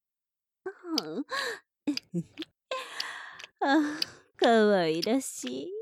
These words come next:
本当に慣れてないのね。顔真っ赤にして、拙い手つきで必死にしごいちゃって。ほら、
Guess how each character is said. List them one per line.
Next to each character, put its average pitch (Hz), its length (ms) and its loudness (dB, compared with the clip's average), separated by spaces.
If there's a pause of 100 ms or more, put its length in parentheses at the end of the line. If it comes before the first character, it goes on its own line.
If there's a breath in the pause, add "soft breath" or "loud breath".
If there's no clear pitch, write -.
(800 loud breath)
本 226 260 8
当 240 120 4
に 247 180 8
慣 247 120 4
れ 311 140 2
て 247 160 2
な 294 160 6
い 359 100 8
の 311 140 10
ね。 285 840 4 (560)
顔 185 400 4
真 175 200 4
っ 202 60 0 (260)
赤 247 160 2
に 311 220 6
し - 180 -8
て、 175 500 -4 (540 loud breath)
拙 254 540 4
い 240 160 2
手 254 240 0
つ - 240 -8
き 202 200 -4
で - 380 -6 (100)
必 196 220 2
死 - 320 0
に 220 160 6
し 220 200 0
ご 220 200 6
い 285 80 2
ち - 220 -2
ゃ 302 60 2
っ - 20 -2 (240)
て。 226 760 2 (840)
ほ 143 200 -8
ら、 151 120 -8